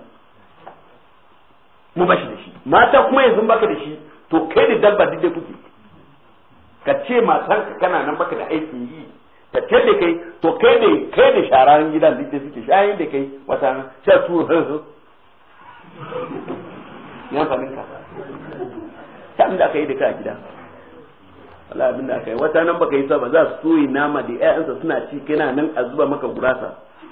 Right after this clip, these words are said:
In ka yi mangana kuma wallahi za maka taji. Jama'a shiru,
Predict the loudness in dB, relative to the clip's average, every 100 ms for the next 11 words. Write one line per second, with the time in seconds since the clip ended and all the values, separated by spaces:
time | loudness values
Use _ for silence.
0 | -14 -8 -4 0 2 2 2 0 0 0
1 | 0 0 0 2 4 6 4 2 2 -4
2 | -4 -4 -4 -6 -10 -18 -20 -20 -20 -20
3 | -18 -8 -4 0 0 -2 -6